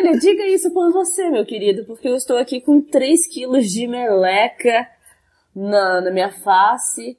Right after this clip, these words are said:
sinusite atacando, mas estamos firmes e fortes, porque afinal é sexta-feira, então vai rolar um descanso,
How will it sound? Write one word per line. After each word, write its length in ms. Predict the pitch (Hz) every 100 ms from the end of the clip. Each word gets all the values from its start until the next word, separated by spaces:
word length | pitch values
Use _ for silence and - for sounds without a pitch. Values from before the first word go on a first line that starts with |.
| -
sinusite 1000 | - 247 254 240 202 226 226 - 208 190
atacando, 1160 | 214 226 - 247 - _ - 220 214 226 233 233
mas 280 | 294 349 277
estamos 480 | 285 247 226 240
firmes 400 | - 233 247 226
e 120 | 190 196
fortes, 440 | 196 190 220 -
porque 360 | 202 202 - 196
afinal 440 | 202 208 196 202
é 40 |
sexta-feira, 880 | 208 202 202 175 180 190 190 214 214
então 480 | 196 190 185 190 185
vai 200 | 185 185
rolar 240 | 208 196
um 60 | 208
descanso, 840 | 180 180 202 208 220 247 - 240